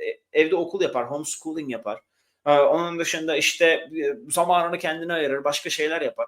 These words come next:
rahat bir şekilde yaşar ama sana karşı ve ailesine karşı olan sorumlulukları yerine getirir. Neden? Çünkü sen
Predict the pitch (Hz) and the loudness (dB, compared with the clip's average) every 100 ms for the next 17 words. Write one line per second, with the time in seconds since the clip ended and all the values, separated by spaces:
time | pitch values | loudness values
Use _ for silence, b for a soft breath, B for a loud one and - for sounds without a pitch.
0 | - 151 175 175 170 165 170 170 139 143 | -4 0 0 -2 -6 -6 -4 -2 -2 -4
1 | - 151 190 170 190 175 - 165 165 143 | -6 -4 -2 -2 0 0 -2 0 4 4
2 | 160 165 175 180 156 143 156 151 143 175 | 4 0 -6 -4 -2 -2 -2 -2 -4 -10
3 | 160 156 147 170 196 B B B 160 185 | -10 -12 -8 -4 -4 B B B 6 6
4 | 185 180 123 113 123 165 233 233 214 208 | 4 -2 -4 -8 -4 2 2 2 -6 -4
5 | - 208 | 0 0